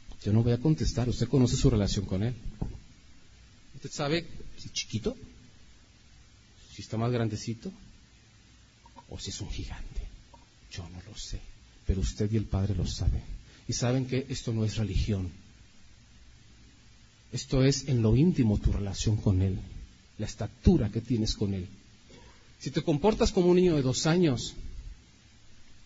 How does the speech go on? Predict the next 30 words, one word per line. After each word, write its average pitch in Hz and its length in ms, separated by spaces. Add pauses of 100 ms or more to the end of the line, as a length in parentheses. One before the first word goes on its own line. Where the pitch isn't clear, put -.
(1200)
vas 170 200
a - 20
estar 208 260
en 185 140
casa 151 400
y 123 40
vas 127 180
a 196 40
recibir 151 400
la 151 100
lechita. 190 760 (2000)
Pero 107 160
cuando 110 220
tú 160 220
te 185 140
comportas 135 680 (140)
delante 127 360
de 123 140
Dios 156 300
como 113 280
un 127 340 (280)
joven 127 260
de 110 80
cu-, - 220
un 127 140
joven 123 300
de, 104 220 (540)
de 104 60
cuarenta, 120 360
<laughs> 139 1000